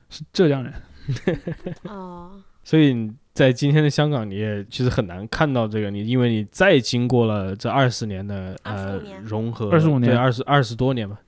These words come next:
Speaker 3: 三十年吧，我，我就从八十年代开始算，八十年代末。
Speaker 1: 那都快，那都已经四十
Speaker 3: 四十
Speaker 1: 年了。
Speaker 3: 年，对，对。就是三十多年的一个融合之后，这种，怎么说呢，就华人内部的这些东西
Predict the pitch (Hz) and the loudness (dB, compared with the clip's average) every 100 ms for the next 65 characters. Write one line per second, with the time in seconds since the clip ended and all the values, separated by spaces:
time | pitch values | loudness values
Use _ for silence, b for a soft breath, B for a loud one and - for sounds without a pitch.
0 | - - 196 233 104 90 95 98 113 117 | -4 4 4 4 0 -8 -10 -8 -4 0
1 | 117 135 127 131 127 107 107 107 104 - | 0 0 0 0 0 -2 -6 -8 -10 -14
2 | b b - 135 135 120 127 120 - 208 | b b -2 2 2 2 0 -4 -2 4
3 | 208 196 240 202 262 247 196 147 175 - | 6 6 6 4 6 6 6 4 4 4
4 | 262 254 175 151 135 117 110 104 B B | 6 6 8 6 6 4 2 -2 B B
5 | B B - 190 165 151 139 131 - 175 | B B 4 6 8 6 2 -2 -2 2
6 | 180 165 135 123 127 143 131 110 117 117 | 2 2 0 -2 0 0 2 0 0 0
7 | 110 120 117 110 107 117 127 107 110 120 | 0 0 2 0 -2 -4 -4 -6 -4 0
8 | 131 120 104 - _ - 151 127 110 98 | 2 2 -2 -8 _ -4 -2 0 -2 -4
9 | 95 - 113 113 131 131 139 - 101 147 | -8 -6 -4 0 2 4 4 2 2 4
10 | 123 131 180 175 135 135 117 113 117 123 | 4 4 4 4 4 0 0 -2 -2 0
11 | 117 120 120 123 98 | 2 0 0 -2 -4